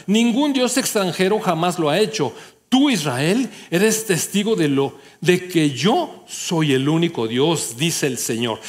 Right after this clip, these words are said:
Ent-, entonces, Dios utilizó a Israel como una señal delante de todos los otros pueblos para demostrarles quién era el único Dios verdadero,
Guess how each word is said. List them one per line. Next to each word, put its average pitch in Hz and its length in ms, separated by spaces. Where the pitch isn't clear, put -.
Ent-, 254 260
entonces, 240 1120
Dios 233 320
utilizó 226 540
a 262 60
Israel 208 560
como 202 320
una 269 280
señal 220 600
delante 226 440
de 208 80
todos 269 260
los 233 200
otros 233 340
pueblos 208 340
para 190 220
demostrarles 185 840
quién 214 300
era 196 180
el 190 100
único 214 380
Dios 160 300
verdadero, 175 520